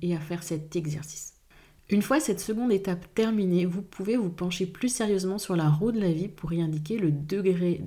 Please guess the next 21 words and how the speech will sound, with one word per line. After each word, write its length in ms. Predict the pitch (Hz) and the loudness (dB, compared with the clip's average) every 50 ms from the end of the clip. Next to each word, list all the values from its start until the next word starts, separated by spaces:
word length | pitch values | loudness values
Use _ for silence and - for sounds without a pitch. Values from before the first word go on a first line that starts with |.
| 143 | -8
de 180 | 156 160 208 214 | -4 -2 -2 -2
satisfaction 880 | 208 - - 226 220 - - - - - - 180 160 151 - - 190 202 | -2 -4 -8 -10 -10 -10 -12 -14 -14 -8 -6 -6 -6 -6 -6 -8 -6 -6
dans 200 | 202 180 175 175 175 | -2 -2 -2 -2 -2
chaque 400 | 175 - - 190 180 180 - - _ _ _ | -4 -4 -6 -6 -8 -10 -14 -20 _ _ _
domaine. 520 | 175 165 156 156 170 156 151 143 127 123 - - - - - - - - - - - _ _ _ _ _ _ _ | -8 -4 -2 -2 0 2 2 0 0 -2 -8 -14 -20 -20 -20 -20 -20 -20 -20 -20 -20 _ _ _ _ _ _ _
C'est 340 | - - - 226 220 - 165 | -10 -2 -2 -2 0 2 0
à 100 | 147 127 | 0 0
vous 300 | 135 143 151 254 285 277 - - - _ _ - | 0 -2 0 -2 -2 -2 -4 -12 -20 _ _ -6
de 200 | 151 147 151 160 | -4 -2 0 2
déterminer 760 | 156 185 202 202 - 240 226 226 214 190 185 202 196 - - - - | 2 2 2 4 2 2 2 2 0 0 0 -2 -2 -4 -8 0 4
où 300 | 247 277 294 269 277 - - | 6 6 6 6 4 -2 -2
vous 160 | 170 175 180 | 0 0 2
vous 120 | 175 170 | 2 0
situez 400 | 165 160 - 190 180 - - 262 | 0 -2 -4 -6 -6 -4 -4 -4
sur 200 | 262 - - 165 | -4 -4 -4 -2
une 100 | 160 151 | 0 0
échelle 260 | 160 165 - 196 190 | -2 -2 -2 -4 -2
de 100 | 170 156 | -2 0
un 80 | 156 156 | 0 2
à 120 | 156 147 | 2 0
dix. 400 | 127 - - - - - - - | -2 -2 -8 -12 -14 -16 -18 -20